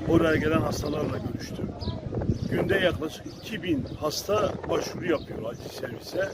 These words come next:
Hem Diyarbakır merkezden hem ilçelerden de çevre illerden. Büyük bir yoğunluk var. Benim gözlemim, yani personel olağanüstü çalışıyor, çaba gösteriyor doktorlar, çalışanlar.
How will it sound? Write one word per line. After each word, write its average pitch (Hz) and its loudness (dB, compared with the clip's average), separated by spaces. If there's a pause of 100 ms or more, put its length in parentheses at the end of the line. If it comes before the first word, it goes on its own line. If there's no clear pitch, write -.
(420)
Hem 220 0
Diyarbakır 160 4
merkezden 143 0
hem 156 4
ilçelerden 143 2
de - 2
çevre 147 4
illerden. 127 -2 (560)
Büyük 202 0
bir 208 2
yoğunluk 175 8
var. 139 8 (960)
Benim 208 4
gözlemim, 175 10 (520)
yani 156 4
personel 175 8
olağanüstü 170 6
çalışıyor, 160 2 (480)
çaba 156 6
gösteriyor 120 2 (420)
doktorlar, 143 6
çalışanlar. 143 2